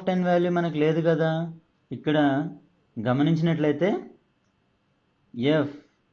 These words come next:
A to B దీని ప్రదేశంలో టెన్ అనే మూలకం లేదు. కాబట్టి F of టెన్ విలువను కనుక్కోలేము, కావున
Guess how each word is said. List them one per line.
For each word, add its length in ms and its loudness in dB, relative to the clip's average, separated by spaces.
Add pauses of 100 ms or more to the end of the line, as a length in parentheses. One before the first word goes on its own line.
(680)
A 20 4 (120)
to 80 6 (100)
B 40 6 (680)
దీని 240 2
ప్రదేశంలో 580 2 (720)
టెన్ 260 4
అనే 140 6 (100)
మూలకం 380 4 (600)
లేదు. 300 6 (600)
కాబట్టి 500 6 (800)
F 40 -2 (100)
of 100 2 (140)
టెన్ 200 2 (480)
విలువను 400 2 (720)
కనుక్కోలేము, 640 4 (320)
కావున 280 4